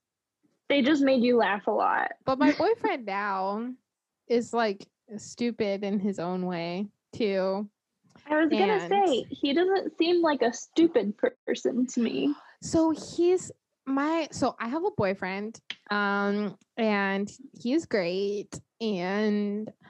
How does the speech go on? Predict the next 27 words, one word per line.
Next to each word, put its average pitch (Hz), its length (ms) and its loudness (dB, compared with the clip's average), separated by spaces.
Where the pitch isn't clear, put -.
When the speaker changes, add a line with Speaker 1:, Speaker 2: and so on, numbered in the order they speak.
Speaker 2:
um, 190 680 0
he, 339 280 4
like, 381 180 2
seems 285 500 -2
quiet 220 800 -2
when 220 200 -2
you 202 140 0
first 196 380 -8
meet 185 180 -8
him. 330 300 -4
And 233 200 -2
because 254 460 -2
he 226 160 -4
seems 190 320 -4
quiet, 240 580 0
he - 220 -6
seems, 190 540 -4
like, 185 180 -4
a 208 100 -2
little 190 360 -2
bit 180 500 -2
serious 233 1040 -4
or 202 320 0
just 196 340 -6
chill, 240 540 4
Speaker 1:
Mm. 214 180 0
Speaker 2:
relaxed. 185 680 -6